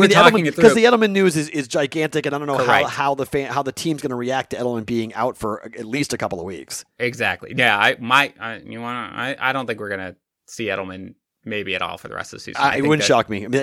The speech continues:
Speaker 1: I think
Speaker 2: Yeah.
Speaker 1: the Patriots may shut him down and just say, "Why
Speaker 2: Yeah.
Speaker 1: play him this year? Because
Speaker 2: Why
Speaker 1: this
Speaker 2: do
Speaker 1: year's
Speaker 2: it?
Speaker 1: a wash. So let's, let's just get ready for next year."
Speaker 2: Yeah, that's exactly how I feel. But again, I, I'm at the point where I don't,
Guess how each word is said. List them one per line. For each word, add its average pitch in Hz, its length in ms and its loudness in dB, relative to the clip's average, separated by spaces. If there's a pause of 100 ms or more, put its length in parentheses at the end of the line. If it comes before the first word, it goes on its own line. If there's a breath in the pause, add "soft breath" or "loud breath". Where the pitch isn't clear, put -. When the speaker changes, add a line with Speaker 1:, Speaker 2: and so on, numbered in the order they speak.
Speaker 1:
I 151 80 -2
think 156 60 0
Speaker 2:
Yeah. 190 80 4
Speaker 1:
the - 60 -2
Patriots 147 220 2
may 131 160 2
shut 139 220 4
him 127 80 -2
down 135 240 4
and 120 80 -4
just 117 120 -2
say, 117 100 0
"Why 110 240 4
Speaker 2:
Yeah. - 60 8
Speaker 1:
play 131 200 4
him 117 80 0
this 127 220 2
year? 104 160 0
Because 104 280 -2
Speaker 2:
Why 107 160 2
Speaker 1:
this 117 140 0
Speaker 2:
do 127 80 2
Speaker 1:
year's 107 100 2
Speaker 2:
it? 107 40 0
Speaker 1:
a - 20 0
wash. 101 460 2
So 107 140 -2
let's, 101 120 -4
let's 104 200 -6
just 104 180 -4 (160)
get 90 180 -8
ready 104 140 -6
for 101 100 -8
next 113 300 -6
year." 71 200 -8 (140)
Speaker 2:
Yeah, 123 220 2
that's 113 160 0
exactly 117 340 -2
how 104 80 -4
I 101 180 -2
feel. 104 140 -6
But 127 180 0
again, 143 400 2
I, 117 220 -2
I'm 135 300 -2
at 131 160 2
the 123 60 -8
point 117 280 -8
where 107 160 -2
I 104 120 0
don't, 107 200 -8